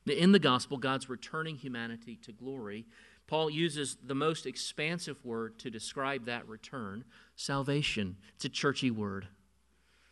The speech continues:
right? But it is the word the Bible uses to describe the renovation project, the rescue project that God has for each person.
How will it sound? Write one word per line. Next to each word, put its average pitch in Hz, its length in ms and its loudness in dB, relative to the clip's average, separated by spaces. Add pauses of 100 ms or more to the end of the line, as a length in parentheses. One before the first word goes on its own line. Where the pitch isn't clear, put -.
(540)
right? 120 260 -6
But 139 120 -4
it 156 100 0
is 165 180 4
the 160 100 6
word 156 340 6
the 151 80 0
Bible 143 360 2
uses 131 380 -2
to 135 140 -6
describe 131 580 -2
the 127 80 0
renovation 135 640 -2
project, 104 480 -8
the 110 80 -8
rescue 127 440 -8
project 101 480 -6 (320)
that 123 80 -10
God 113 240 -6
has 120 420 -4 (180)
for 123 200 -6
each 123 260 -8
person. 101 540 -10